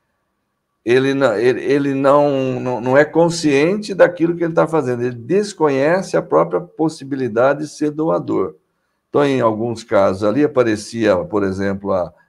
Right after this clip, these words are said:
a empregadinha lá, que era aquela que o espírito falou que tava usando o, o fluido dela,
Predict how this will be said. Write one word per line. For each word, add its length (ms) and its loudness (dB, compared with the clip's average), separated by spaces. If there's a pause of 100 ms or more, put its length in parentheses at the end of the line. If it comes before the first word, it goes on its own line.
a 100 -4
empregadinha 960 0
lá, 400 2
que 160 -4
era 540 2 (420)
aquela 520 0
que 120 -12
o 80 0
espírito 320 -4
falou 200 -2
que 80 -18
tava 200 0
usando 580 -2
o, 420 -4
o 60 -8
fluido 420 -2
dela, 520 2